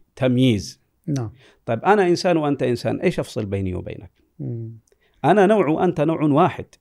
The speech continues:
Speaker 2: نعم.
Speaker 1: أنت تعمل وأنا لا أعمل.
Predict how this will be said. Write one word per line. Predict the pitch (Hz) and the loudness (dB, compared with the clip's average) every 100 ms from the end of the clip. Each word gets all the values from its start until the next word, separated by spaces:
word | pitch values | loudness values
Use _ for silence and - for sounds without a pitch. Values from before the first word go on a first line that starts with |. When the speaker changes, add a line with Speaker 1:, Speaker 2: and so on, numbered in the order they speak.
| _ | _
Speaker 2:
نعم. | 147 123 107 - - - - _ _ - - - | -8 -8 -10 -18 -20 -20 -20 _ _ -18 -16 0
Speaker 1:
أنت | 180 208 208 | 2 2 0
تعمل | - 156 156 175 185 - _ _ | 2 2 4 2 2 -6 _ _
وأنا | 135 165 156 | 4 6 6
لا | 139 127 | 6 6
أعمل. | 107 107 98 | 4 0 -4